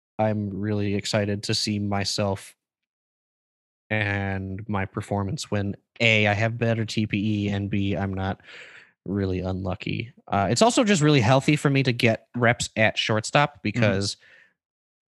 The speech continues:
Speaker 1: I don't know if I'll be able to get my experience at shortstop from one hundred to two hundred in one
Speaker 2: Mm-hmm.
Speaker 1: season, but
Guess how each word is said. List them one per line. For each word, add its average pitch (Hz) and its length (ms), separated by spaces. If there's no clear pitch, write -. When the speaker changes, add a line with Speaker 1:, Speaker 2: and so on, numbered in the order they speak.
Speaker 1:
I 120 80
don't 135 280
know 120 300
if 117 180
I'll 120 140
be 117 160
able 117 120
to 117 60
get 113 220
my 110 180
experience 131 600
at 123 100
shortstop 113 640
from 131 580
one 120 320
hundred 113 600
to - 200
two 123 260
hundred 131 460
in 107 240
one 104 160
Speaker 2:
Mm-hmm. 101 60
Speaker 1:
season, 107 560
but 120 420